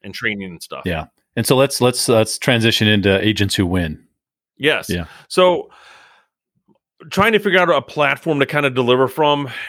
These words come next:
Speaker 1: and I don't use it for attraction. I don't use it for anything except it's a value to give back. And it's a small, you know, it's a small Facebook group. It's, uh, Agents Who Win on Facebook and agents who win dot com. You can pull the information there. Um,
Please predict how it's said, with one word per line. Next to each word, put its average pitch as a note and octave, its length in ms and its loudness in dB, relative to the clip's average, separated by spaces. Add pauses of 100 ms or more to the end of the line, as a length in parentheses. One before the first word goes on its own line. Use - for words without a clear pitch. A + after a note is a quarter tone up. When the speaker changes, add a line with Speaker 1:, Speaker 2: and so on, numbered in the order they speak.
Speaker 1:
and C3 140 -4
I E3+ 60 2
don't F3+ 200 0
use C#3+ 240 2
it D3+ 120 2
for D3 260 2
attraction. D3 640 0
I C#3 100 2
don't D3 180 0
use C#3 160 -2
it C#3 80 0
for C3 160 0
anything C#3 320 0
except C#3 400 0
it's A2+ 160 -6
a A#2 40 -4
value B2 380 2
to B2+ 80 -2
give A2+ 240 0
back. A2+ 400 0 (200)
And B2+ 100 -2
it's C3 140 -2
a A#2+ 40 -6
small, C#3 640 0 (280)
you B2 100 -2
know, G#2+ 160 2
it's G#2+ 140 -8
a A#2+ 40 -8
small D3 600 0
Facebook B2+ 380 0
group. C3+ 320 2
It's, - 260 -2
uh, A2+ 80 4
Agents A#2+ 360 -2
Who C3+ 100 -2
Win C3 140 4
on A#2 140 0
Facebook C3 500 0
and A2 80 0
agents A2 300 -6
who B2+ 80 -8
win A#2+ 120 -2
dot A2 200 0
com. A#2+ 260 0
You A2 80 0
can A2 100 -4
pull B2+ 160 0
the B2 80 4
information A2+ 420 -4
there. A#2 280 2 (500)
Um, A#2 360 0